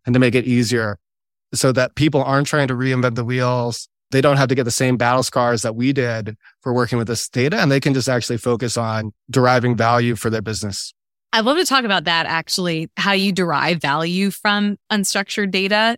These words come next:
Speaker 2: Certainly, I think much of what you said would naturally appeal to data teams, but I imagine that marketing teams would also benefit from unstructured data, like visual data being leveraged more. What do you think is the argument exactly for a marketing team in terms of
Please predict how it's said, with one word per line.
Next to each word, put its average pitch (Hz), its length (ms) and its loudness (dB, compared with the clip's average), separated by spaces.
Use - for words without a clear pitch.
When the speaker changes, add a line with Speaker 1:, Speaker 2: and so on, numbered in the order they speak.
Speaker 2:
Certainly, 320 380 0
I 196 60 -2
think 202 280 -2
much 208 300 0
of 202 80 -2
what 190 140 -2
you 165 160 -8
said 175 480 -2
would 180 260 0
naturally 180 480 -2
appeal 175 360 -4
to 160 80 -4
data 160 340 -4
teams, 147 540 -8
but 214 100 2
I 214 60 4
imagine 214 640 0
that 156 380 0
marketing 202 440 0
teams 175 320 -4
would 180 100 -2
also 170 400 0
benefit 170 640 -4
from 160 400 -4
unstructured 175 600 -2
data, 147 260 -6
like 165 160 -2
visual 175 320 -2
data 156 280 -6
being 156 240 -4
leveraged 156 460 -6
more. 160 480 -2
What 247 220 0
do 339 60 2
you 466 160 0
think 277 220 0
is 214 280 0
the - 60 -2
argument 170 640 0
exactly 156 460 -4
for 165 200 -2
a 156 60 -2
marketing 143 640 -6
team 151 320 -8
in 143 120 -6
terms 147 360 -6
of 147 200 -6